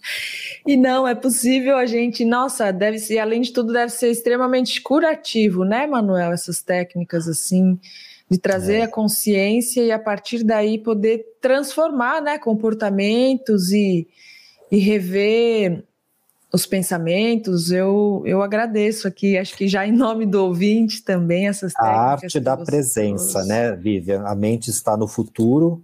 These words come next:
Speaker 2: trazendo ansiedade, no passado, trazendo depressão. A vida acontece aqui agora em que você está ouvindo.
Speaker 1: Hum.
Speaker 2: Nós nos planejamos, vamos em direção a um pseudo futuro que já
Speaker 1: Hum.
Speaker 2: está aqui acontecendo.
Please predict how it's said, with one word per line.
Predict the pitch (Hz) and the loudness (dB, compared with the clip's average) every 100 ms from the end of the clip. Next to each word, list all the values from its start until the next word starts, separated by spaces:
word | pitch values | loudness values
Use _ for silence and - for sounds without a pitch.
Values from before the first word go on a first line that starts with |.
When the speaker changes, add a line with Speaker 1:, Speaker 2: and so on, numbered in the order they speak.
| _ | _
Speaker 2:
trazendo | 104 95 101 98 | -2 0 -2 -2
ansiedade, | 101 - 98 95 113 147 151 | -4 -4 -2 0 0 0 -2
no | 143 | -2
passado, | 143 127 - 123 123 | -2 -4 0 0 0
trazendo | 127 123 117 117 113 | -2 -4 -2 -2 -2
depressão. | 110 107 110 - 85 80 _ _ _ _ _ _ | -4 -6 -10 -6 -8 -8 _ _ _ _ _ _
A | - | -6
vida | 90 107 107 120 - - | -2 -2 -2 -4 -8 -8
acontece | 107 107 107 104 - | -6 -4 -2 -2 -4
aqui | 95 - 127 | -6 -2 -2
agora | 123 113 113 | 0 0 -2
em | |
que | 107 | -4
você | 104 104 107 | -8 -6 -6
está | - 107 | -6 -2
ouvindo. | 104 107 185 85 85 - | -2 -4 -8 -8 -8 -4
Speaker 1:
Hum. | 175 175 170 | 0 2 2
Speaker 2:
Nós | 151 98 | 0 -2
nos | 104 - | -4 -2
planejamos, | 113 107 104 90 92 117 135 143 143 110 | -2 0 -2 -2 -2 2 2 2 -2 -6
vamos | 85 117 143 151 123 | 0 2 2 0 -4
em | 127 | -2
direção | 113 113 - 120 117 117 | 0 -2 -4 -2 0 0
a | 107 | -4
um | 110 | -6
pseudo | 107 - - 160 165 147 | -10 -8 0 0 0 -2
futuro | - 131 - 95 90 90 - _ _ - | -4 -6 -4 -4 -2 -4 -8 _ _ -2
que | 180 | 2
já | - 98 | 2 0
Speaker 1:
Hum. | |
Speaker 2:
está | 92 151 | -2 -6
aqui | 92 - | -6 -4
acontecendo. | 92 98 92 - 87 80 85 | -6 -4 -6 -4 -4 -6 -10